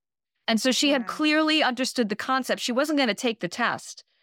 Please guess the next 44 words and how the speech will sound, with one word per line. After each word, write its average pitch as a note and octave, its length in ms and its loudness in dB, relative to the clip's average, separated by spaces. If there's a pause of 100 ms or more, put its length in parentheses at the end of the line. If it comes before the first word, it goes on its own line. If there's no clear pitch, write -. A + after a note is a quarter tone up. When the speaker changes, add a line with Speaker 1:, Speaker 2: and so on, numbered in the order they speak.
(240)
Speaker 1:
but A#3 120 -2
she A#3+ 140 0
understood G#3+ 360 -2
the - 60 -8
concept. - 640 -4 (400)
And A#3 180 2
then F4 200 4
they B3 160 4
talked F3 340 -2
about F3 320 0
that G3 160 -2
she, B3 580 2 (480)
with A#3+ 280 0
the C4+ 220 0
collaboration A3+ 680 0
of G#3 100 -2
the A3 120 0
O A3 120 2
T, A3 540 0 (440)
was G#3 220 0
able C4+ 320 4
to A3+ 300 -2
put - 180 -2
a, A#3+ 80 -4 (140)
put C4 140 -4
the C4 40 -2
circuit B3 320 -2
together. C#3+ 400 -4
They F#3 80 -2
had G3 140 -2
a - 20 -4
circuit G#3+ 400 -2
building E3+ 420 0
station E3 520 -2
in E3+ 140 -2
the D3+ 80 -4
room. C#3+ 260 -6 (840)
And A#3 160 4
the B3+ 60 6
mom C#4 320 6
just B3 140 0
started A3 300 0
to G3 100 -4
bawl. E3+ 500 -2